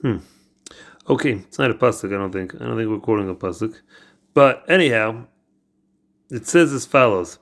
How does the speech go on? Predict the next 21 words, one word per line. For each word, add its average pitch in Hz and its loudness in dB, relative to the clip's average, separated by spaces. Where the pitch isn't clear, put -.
Tanu 180 6
Rabbanan, 160 2
Shalish 190 2
Aram, 165 2
three 185 -4
cities. 160 -4
Hivdil 233 6
Moshe, 214 2
Moshe 190 -2
separated 190 2
Be'evar 190 4
Yarden, 185 4
outside 180 4
Eretz 175 6
Yisrael, 170 2
in 151 -4
Trans 170 -4
Jordan, 170 4
as 135 2
we 131 0
translated. 143 0